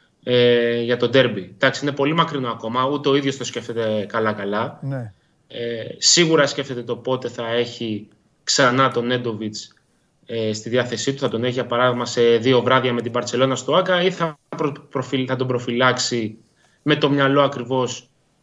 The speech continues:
Speaker 1: στο ντέρμπι ή στην αποφυγή κάποιες υποτροπές που να τον κρατήσει παραπάνω καιρό
Speaker 2: Ναι.
Speaker 1: έξω, γιατί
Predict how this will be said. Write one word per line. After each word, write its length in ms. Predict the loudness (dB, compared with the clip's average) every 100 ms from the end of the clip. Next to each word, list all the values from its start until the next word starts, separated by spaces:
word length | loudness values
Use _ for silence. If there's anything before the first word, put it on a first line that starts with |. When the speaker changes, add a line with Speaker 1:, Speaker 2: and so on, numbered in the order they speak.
| _
Speaker 1:
στο 360 | -12 -6 -2 0
ντέρμπι 800 | 4 4 4 -2 -2 -4 -10 0
ή 140 | 0
στην 240 | 0 0 0
αποφυγή 560 | 0 -6 -6 -6 -6
κάποιες 340 | -4 -6 -4 -4
υποτροπές 380 | -2 0 -4
που 100 | -2
να 60 | -2
τον 100 | 0
κρατήσει 460 | -2 -4 -6 -8 -8
παραπάνω 600 | 0 2 2 0 -2 0
καιρό 180 | 0
Speaker 2:
Ναι. 100 | 2
Speaker 1:
έξω, 180 | 2 0
γιατί 420 | 0 0 -2 -4